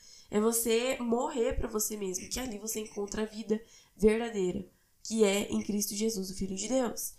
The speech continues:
Então, Jó, ele submete-se à permissão do Senhor.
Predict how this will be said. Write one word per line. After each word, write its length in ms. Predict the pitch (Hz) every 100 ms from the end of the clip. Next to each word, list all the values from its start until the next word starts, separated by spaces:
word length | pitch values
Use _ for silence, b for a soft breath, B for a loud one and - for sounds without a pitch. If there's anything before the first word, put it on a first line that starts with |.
| B B B B
Então, 380 | - 254 254 285
Jó, 340 | 247 226 135 -
ele 440 | 233 233 262 - -
submete-se 800 | - 233 254 233 220 - - 240
à 60 |
permissão 440 | 214 214 208 - 190
do 80 | 185
Senhor. 400 | 190 175 156